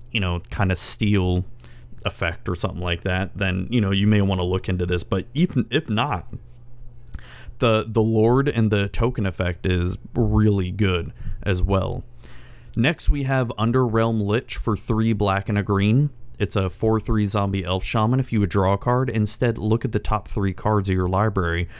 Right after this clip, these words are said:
then put one into your hand and the rest into your graveyard.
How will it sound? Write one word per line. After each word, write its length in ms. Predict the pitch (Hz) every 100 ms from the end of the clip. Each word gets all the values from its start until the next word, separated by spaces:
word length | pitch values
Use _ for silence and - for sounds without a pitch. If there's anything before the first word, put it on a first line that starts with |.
| - -
then 100 | 101
put 180 | -
one 200 | 104 107
into 160 | 107 104
your 100 | 104
hand 240 | 101 113
and 80 | 120
the 60 | 104
rest 300 | 98 101 -
into 200 | 98 95
your 140 | 92
graveyard. 680 | 90 92 98 95 87 90